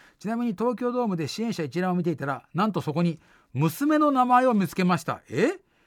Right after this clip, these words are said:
子供の頃からラーメンズが好きだった娘もしっかり支援していたのです。我が、あ、娘が家を出て行って約四年、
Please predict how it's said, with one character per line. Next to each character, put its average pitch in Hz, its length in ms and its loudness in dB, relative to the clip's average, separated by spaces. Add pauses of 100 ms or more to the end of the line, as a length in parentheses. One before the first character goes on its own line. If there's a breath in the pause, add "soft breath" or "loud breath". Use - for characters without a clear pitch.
(160)
子 147 120 -6
供 165 180 0
の 165 80 -2
頃 165 160 -2
か 139 100 -4
ら 127 80 -2
ラ 170 160 0
ー - 20 -2
メ 151 60 -2
ン 135 60 -6
ズ 127 80 -12
が 123 80 -6
好 - 80 -14
き 156 60 -6
だ 143 60 -4
っ - 40 -8
た - 80 -10
娘 117 260 -6
も 135 140 -4
し - 140 -8
っ - 20 -8
か - 180 -4
り 226 140 -2
支 - 180 -6
援 180 240 -2
し - 60 -14
て 156 80 -2
い 139 60 -2
た 165 100 -2
の 139 100 -2
で 113 80 -8
す。 - 160 -20 (1300 soft breath)
我 220 140 2
が、 175 200 0 (140)
あ、 110 140 -6
娘 220 320 -2
が 175 100 -2
家 208 160 0
を 175 80 0
出 185 140 -4
て 190 100 0
行 143 80 -2
っ - 40 -20
て 127 240 -8
約 156 240 -6
四 127 120 -4
年、 120 240 -6